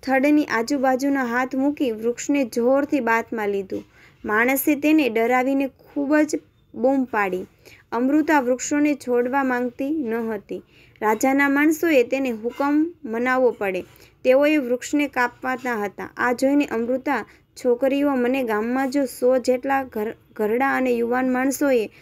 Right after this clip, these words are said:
વૃક્ષનું રક્ષણ કરવા બાથ ભરી, અમૃતા અને તેની છોકરીઓ સાથે વૃક્ષને બચાવવાના ઘ-, લોકો મળી ગયા." વૃક્ષને કાપવા માંડ્યા એટલે જે અમૃતા છે એ વૃક્ષને બાથ ભરી લીધું. જ્યારે વૃક્ષ કાપવાના હોય છે તો એમ કહે છે કે, "મને તમે મારી નાખશો તો વાંધો નહીં,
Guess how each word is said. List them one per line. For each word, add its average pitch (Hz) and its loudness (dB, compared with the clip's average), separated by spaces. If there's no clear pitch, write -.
વૃક્ષનું 262 0
રક્ષણ 254 -2
કરવા 277 0
બાથ 214 0
ભરી, 254 0
અમૃતા 254 -4
અને 277 0
તેની 254 -4
છોકરીઓ 269 2
સાથે 262 -2
વૃક્ષને 233 -4
બચાવવાના 240 -2
ઘ-, 220 -10
લોકો 240 2
મળી 233 -2
ગયા." 226 -2
વૃક્ષને 226 -4
કાપવા 240 -2
માંડ્યા 269 2
એટલે 220 -2
જે 247 -4
અમૃતા 247 -2
છે 277 0
એ 233 -2
વૃક્ષને 214 -6
બાથ 233 0
ભરી 240 2
લીધું. 214 -6
જ્યારે 233 -2
વૃક્ષ 233 -4
કાપવાના 269 -2
હોય 294 2
છે 285 0
તો 247 -4
એમ 247 -2
કહે 254 0
છે 277 -4
કે, 285 -2
"મને 233 -4
તમે 269 -2
મારી 269 2
નાખશો 262 -2
તો 226 -6
વાંધો 226 -4
નહીં, 262 -6